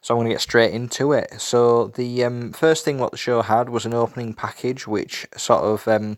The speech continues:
sort of looked at the main feuds going into the show. So the main ones were G Raver and Jimmy Lloyd. So if you've listened to my previous reviews,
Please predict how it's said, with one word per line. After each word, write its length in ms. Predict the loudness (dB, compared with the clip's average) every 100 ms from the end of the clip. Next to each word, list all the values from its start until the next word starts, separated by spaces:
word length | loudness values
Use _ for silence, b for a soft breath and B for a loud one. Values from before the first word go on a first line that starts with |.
| -12
sort 220 | 2 4
of 140 | 4 4
looked 280 | -2 0 -2
at 180 | -2
the 420 | -2 -2 -2 -6 -6
main 440 | -4 -2 0 -2
feuds 380 | -2 -2 -2 0
going 240 | 2 2
into 220 | 0 -6
the 80 | -10
show. 300 | -2 2 2
So 140 | 2 0
the 80 |
main 360 | 2 0 0 2
ones 340 | 0 0 -2
were 300 | -2 -2 -2
G 260 | -2 0 2
Raver 460 | 4 2 2 2 0
and 280 | -2 -8
Jimmy 220 | -6 -2 2
Lloyd. 440 | 4 4 2 -2
So 120 | -8
if 100 | -8
you've 140 | -6 -8
listened 260 | -8 -10
to 80 | -8
my 80 | -8
previous 540 | -6 -4 -2 -2 -4
reviews, 520 | -6 -2 -2 -2 -4